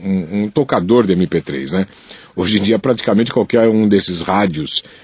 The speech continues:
eh, de fábrica mesmo, que, que, que estão saindo aí nos carros novos, a maioria deles já vem com, com, com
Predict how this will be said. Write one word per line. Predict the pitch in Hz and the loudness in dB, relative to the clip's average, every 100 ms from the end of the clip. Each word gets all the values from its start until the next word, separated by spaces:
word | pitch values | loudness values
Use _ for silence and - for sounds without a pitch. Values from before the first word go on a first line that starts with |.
| - - | -20 -12
eh, | - 87 85 | -4 -2 0
de | 110 | -2
fábrica | 151 147 208 104 92 | 0 0 2 2 2
mesmo, | 90 95 82 78 | 2 2 0 -6
que, | - 90 | -6 -6
que, | 80 80 76 | -6 -8 -8
que | - | -8
estão | 82 - 95 | -6 -4 -2
saindo | - 87 92 | 0 0 0
aí | 85 | 0
nos | 90 - | 0 -2
carros | 87 85 85 | -2 -4 -2
novos, | 98 120 120 82 71 - - - - - | 0 2 0 -2 -6 -8 -10 -20 -20 -8
a | 90 | 0
maioria | 117 120 117 113 | 4 4 4 4
deles | 101 120 127 123 | 4 4 2 0
já | 110 170 | 0 2
vem | 123 135 | 2 0
com, | 127 104 98 | 2 2 2
com, | - 104 98 | 0 0 0
com | 98 101 92 | 0 0 -2